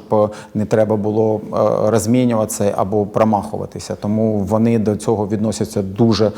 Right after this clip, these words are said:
добре, після кожного пострілу роблять поправки, все слухають і дуже-дуже швидко питаються все зробити для того, щоб ворог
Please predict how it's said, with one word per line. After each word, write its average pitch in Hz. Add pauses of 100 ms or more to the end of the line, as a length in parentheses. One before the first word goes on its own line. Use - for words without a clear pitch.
(220)
добре, 123
після -
кожного 101
пострілу 101
роблять 104
поправки, 143 (240)
все 110
слухають 113
і 104
дуже-дуже 101
швидко -
питаються 104
все -
зробити 110
для 104
того, 95
щоб 95
ворог 107